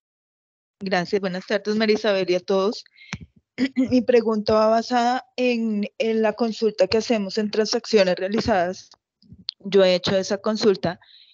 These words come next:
y he visto, eh, que varias veces un mismo donante viaja, o sea, tengo repetición de un número de donante X. No sé a qué se deba eso, eh, lo he consultado con mi casa comercial y digamos que no tengo una respuesta clara. No sé si ustedes sepan algo.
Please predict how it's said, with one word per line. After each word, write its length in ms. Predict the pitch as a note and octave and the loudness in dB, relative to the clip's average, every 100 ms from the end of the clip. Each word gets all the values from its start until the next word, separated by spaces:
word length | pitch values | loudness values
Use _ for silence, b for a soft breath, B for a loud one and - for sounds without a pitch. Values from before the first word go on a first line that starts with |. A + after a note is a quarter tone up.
| _ | _
y 140 | A#3 A3+ | 2 2
he 60 | |
visto, 520 | A3 G#3+ G#3 G#3+ G3+ - | 4 0 -2 -2 0 0
eh, 260 | G#3+ G#3+ | -4 -2
que 140 | G#3+ A3 | 0 2
varias 400 | G3+ F3+ F3+ F3+ | 4 2 0 2
veces 400 | G3+ G3 G3+ - | 0 0 -6 -4
un 220 | A3+ G#3+ | -4 -2
mismo 260 | G3+ G#3 G#3 | -2 0 2
donante 600 | G#3+ G3+ F#3 - E3+ F3 | 2 0 -4 -4 -2 0
viaja, 280 | G#3+ B3 - | 0 0 -4
o 60 | - | -10
sea, 200 | D#3+ D#3+ | -8 -6
tengo 280 | E3+ E3+ | -6 -2
repetición 640 | F3+ F#3+ G#3 G#3+ G3+ F3+ D#3+ | 0 0 -4 -6 -2 0 0
de 80 | E3+ | -2
un 80 | |
número 320 | F#3 F#3 F3+ F3+ | -2 0 4 4
de 60 | |
donante 420 | E3+ D#3+ C#3+ D#3+ A3 | 4 2 -4 -4 -4
X. 340 | - D#3 - _ _ _ _ | -6 -14 -18 _ _ _ _
No 180 | G#3+ G#3+ | 0 0
sé 140 | G#3 G3+ | 2 0
a 60 | |
qué 180 | G3 A3+ | 0 -4
se 140 | - | -4
deba 360 | G#3 G#3 G3+ G#3 | -2 0 0 2
eso, 380 | G#3+ G#3+ A3+ A#3+ - _ _ _ _ | 0 -2 -2 -4 -8 _ _ _ _
eh, 220 | - G3 F#3+ | -8 -4 0
lo 100 | G3 | 0
he 80 | |
consultado 540 | G3 F#3 G#3+ G#3+ F#3 E3+ | 2 -2 -2 -2 -2 0
con 180 | F#3+ G3 | -4 -4
mi 80 | |
casa 280 | G3+ F3 F3+ | -6 -8 -8
comercial 680 | - F#3 F#3+ G3 F#3+ F#3+ A3 | -8 -6 -6 -4 -2 -2 -4
y 200 | - G#3 | -6 -6
digamos 320 | F3+ E3 D#3 - | -4 -6 -6 -6
que 120 | G3 | -4
no 100 | F#3 | -4
tengo 220 | F3 D#3+ | -4 -4
una 140 | E3 | -4
respuesta 440 | E3 F3 F3 D#3 E3 | -4 -2 -4 -4 -6
clara. 300 | - F3+ D3+ | -2 0 -2
No 120 | D#3 | -4
sé 160 | F3 F3 | -8 -6
si 100 | F3+ | -6
ustedes 340 | - F#3 F#3 | -2 -2 0
sepan 340 | F#3+ F#3 F#3 | -2 -2 -4
algo. 260 | F3 - - | -4 -8 -12